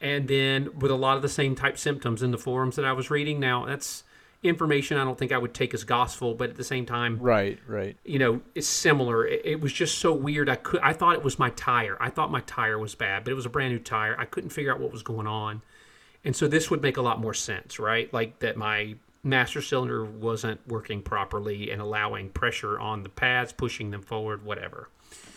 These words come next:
Speaker 1: Um, I hope that's it. But, uh, you know, when I came, when I stopped moving and sat up, my immediate thought was how lucky I was. Because if I'd have been coming into turn eleven, you know, turn eleven's a fast turn, and I'm pretty fast,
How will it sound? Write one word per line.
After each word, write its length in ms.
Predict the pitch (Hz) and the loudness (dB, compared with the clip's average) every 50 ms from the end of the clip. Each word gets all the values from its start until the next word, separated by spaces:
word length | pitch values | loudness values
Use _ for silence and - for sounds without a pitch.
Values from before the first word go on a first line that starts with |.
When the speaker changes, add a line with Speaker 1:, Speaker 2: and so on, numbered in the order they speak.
| - - - - _ _ | -20 -20 -20 -20 _ _
Speaker 1:
Um, 600 | - 131 135 131 131 131 127 127 123 123 120 110 - _ _ _ _ _ _ _ _ _ _ _ _ _ _ - - | -4 -2 0 0 0 0 0 0 -2 -2 -4 -6 -8 _ _ _ _ _ _ _ _ _ _ _ _ _ _ -6 -4
I 80 | 135 127 | -2 0
hope 220 | 120 135 127 - | 2 0 0 0
that's 240 | - - - - - | -2 -4 -4 -4 -6
it. 180 | - - - _ _ _ _ _ _ _ _ _ _ _ | -6 -8 -8 _ _ _ _ _ _ _ _ _ _ _
But, 360 | 135 143 147 139 - - - - | 4 6 6 6 4 2 0 2
uh, 380 | 135 131 127 123 123 120 123 131 | 2 2 2 0 0 -2 -2 -2
you 160 | 151 151 147 | 0 0 2
know, 320 | 131 120 117 113 113 117 - - _ - - _ _ | 2 2 2 0 -2 -6 -12 -18 _ -20 -20 _ _
when 240 | - - 131 139 131 | -4 0 2 2 4
I 320 | 127 127 127 127 123 117 117 - _ _ | 4 4 4 2 2 0 -4 -10 _ _
came, 400 | - - 156 156 151 143 139 143 - | -4 0 0 2 2 2 0 0 -2
when 120 | 135 123 | 0 0
I 40 | 117 117 | 0 0
stopped 400 | - - 170 156 156 - - 156 | 0 2 4 4 4 4 2 2
moving 340 | 135 135 131 135 131 120 | 2 2 2 0 -2 -2
and 100 | 117 110 | -2 -2
sat 300 | - - - 143 135 131 | -2 0 4 4 6 6
up, 260 | 139 143 143 - - - - - - - - - _ - | 4 2 0 -4 -6 -12 -20 -20 -20 -20 -20 -20 _ 0
my 140 | 139 135 131 | 2 2 4
immediate 480 | 123 127 147 160 156 160 151 147 - | 4 2 2 2 2 4 2 2 2
thought 220 | - 127 120 123 131 | 2 -2 -2 -2 -2
was 220 | 123 117 110 - | -2 -2 -2 -2
how 180 | - 123 120 113 | 0 0 0 2
lucky 380 | 117 120 120 - - 123 110 | 2 0 -2 -4 -4 -6 -4
I 80 | 101 95 | -4 -4
was. 380 | 98 107 107 101 - - - - _ _ _ _ _ _ _ _ _ _ _ _ _ _ _ | -4 -6 -8 -8 -10 -12 -14 -16 _ _ _ _ _ _ _ _ _ _ _ _ _ _ _
Because 280 | - 131 - 151 131 143 | -4 2 2 4 4 4
if 80 | 139 | 4
I'd 80 | 147 143 | 6 6
have 100 | 151 151 | 6 4
been 100 | 160 151 | 4 2
coming 280 | - - 156 151 147 147 | 2 2 2 4 4 4
into 180 | 143 139 131 | 4 2 0
turn 240 | - - 147 143 131 | 0 0 2 2 2
eleven, 400 | 127 135 135 131 117 120 120 120 | 2 2 2 2 2 2 2 2
you 160 | 117 117 123 | 2 2 2
know, 380 | 127 127 131 127 127 127 - - - | 2 2 2 2 0 0 -2 -8 -4
turn 180 | - 143 131 131 | -2 0 0 2
eleven's 300 | 131 131 123 127 117 120 | 2 0 0 -2 -4 -4
a 40 | |
fast 380 | 117 - 135 120 120 117 - - | -4 -2 0 0 0 0 -2 0
turn, 340 | - 127 120 113 110 110 120 | 0 2 2 2 0 0 -2
and 180 | 113 113 117 | -2 -2 0
I'm 200 | 117 117 120 120 | 0 0 0 0
pretty 220 | - 143 135 123 120 | 2 2 2 2 2
fast, 540 | - - 110 101 104 110 - - - - | 0 0 2 2 0 -2 -4 -8 -14 -18